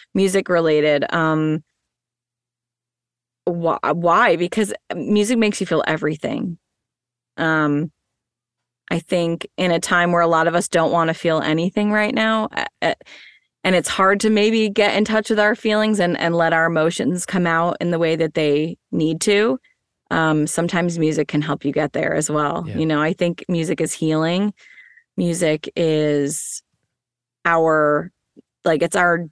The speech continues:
Speaker 1: gift. It's, it's, it's like, it's just, it's natural, you know?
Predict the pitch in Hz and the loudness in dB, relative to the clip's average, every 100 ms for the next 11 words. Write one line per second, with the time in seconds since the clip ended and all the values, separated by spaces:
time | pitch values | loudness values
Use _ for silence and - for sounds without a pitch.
0 | _ 170 143 - - - 170 170 - - | _ 0 0 -2 -8 -4 -2 -2 -8 -12
1 | - - _ - 170 - - - - _ | -16 -20 _ -4 -4 -4 -8 -8 -12 _
2 | _ _ _ _ _ _ _ - 180 - | _ _ _ _ _ _ _ -6 -6 -2
3 | 170 165 - - 170 - 180 - - 165 | -4 -4 -10 -8 -6 -4 -6 -6 -6 -6
4 | - - 156 156 170 - - - 156 170 | -4 -2 0 0 -2 -6 -4 -6 -6 -4
5 | 165 156 170 | -2 -2 -2